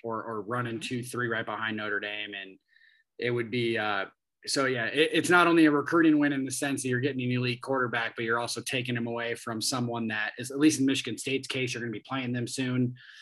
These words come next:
Speaker 1: You know, maybe we see Michigan or something like that in a bowl game or a playoff game or something like that in the near future, whatever it may be. Um, but it's always something sweeter to, to kinda get one of those guys over, over a traditional rival.
Speaker 2: Oh, absolutely.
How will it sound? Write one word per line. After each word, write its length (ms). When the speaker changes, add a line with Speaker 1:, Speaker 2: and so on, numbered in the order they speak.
Speaker 1:
You 80
know, 220
maybe 240
we 120
see 220
Michigan 420
or 60
something 200
like 120
that 160
in 40
a 40
bowl 260
game 320
or 120
a 40
playoff 400
game 260
or 60
something 260
like 180
that 140
in 60
the 60
near 200
future, 440
whatever 360
it 60
may 220
be. 280
Um, 500
but 180
it's 200
always 260
something 200
sweeter 360
to, 160
to 240
kinda 260
get 160
one 140
of 40
those 200
guys 260
over, 460
over 280
a 60
traditional 500
rival. 420
Speaker 2:
Oh, 140
absolutely. 520